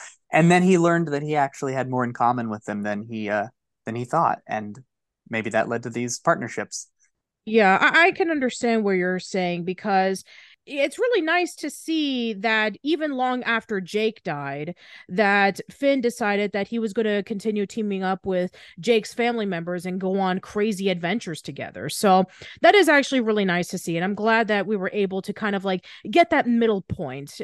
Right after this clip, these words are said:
Speaker 2: after the events of Jake dying. So that is really nice to see again.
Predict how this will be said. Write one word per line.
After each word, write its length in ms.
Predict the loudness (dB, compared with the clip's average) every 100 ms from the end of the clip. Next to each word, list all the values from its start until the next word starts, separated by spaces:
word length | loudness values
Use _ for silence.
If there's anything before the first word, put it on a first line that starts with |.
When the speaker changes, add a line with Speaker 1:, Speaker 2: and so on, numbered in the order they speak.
| -6
Speaker 2:
after 600 | -4 -4 -2 0 2 0
the 240 | -2 -4 -2
events 400 | -2 -2 -2 -2
of 320 | 0 -2 -4 -10 -16 -18 -8
Jake 420 | 2 2 2 -2
dying. 600 | -2 0 -2 -6 -10 -12
So 460 | -8 0 2 2 0
that 380 | -4 2 2 2 2
is 360 | 2 0 -4 -16 -10
really 340 | -4 0 0
nice 300 | 0 -4 -6
to 100 | -10
see 240 | -6 -6
again. 460 | -6 -8 -10 -10